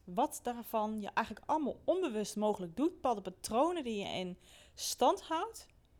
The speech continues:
waar je eigenlijk niet zo blij mee bent. Als dat het geval is. Want ik ga er ergens vanuit dat je deze podcast daarom ook luistert. Dat er iets is wat speelt, wat er ettert, waar je niet tevreden mee bent, wat je anders zou willen. Anders kom je hier niet bij.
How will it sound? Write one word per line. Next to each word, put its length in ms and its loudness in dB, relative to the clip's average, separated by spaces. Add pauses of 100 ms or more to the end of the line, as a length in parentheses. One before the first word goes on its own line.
(340)
waar 100 -12
je 80 -12
eigenlijk 320 -4
niet 160 0
zo 120 -2
blij 280 0
mee 160 -4
bent. 360 -12
Als 200 10
dat 100 0
het 100 -6
geval 360 2
is. 300 -10 (680)
Want 140 -6
ik 140 -6
ga 280 0
er 120 -2
ergens 300 0
vanuit 300 -2
dat 140 -8
je 60 -10
deze 200 -4
podcast 440 -12
daarom 280 -2
ook 100 -8
luistert. 420 -4
Dat 140 -12
er 120 -18
iets 260 -10
is 380 -4 (840)
wat 200 -4
speelt, 500 2
wat 140 -2
er 140 0
ettert, 360 2
waar 100 0
je 60 0
niet 100 0
tevreden 440 2
mee 100 2
bent, 220 0
wat 120 -10
je 60 -6
anders 320 2
zou 160 -4
willen. 220 -4
Anders 260 -6
kom 200 0
je 60 2
hier 120 -2
niet 120 -6
bij. 340 -8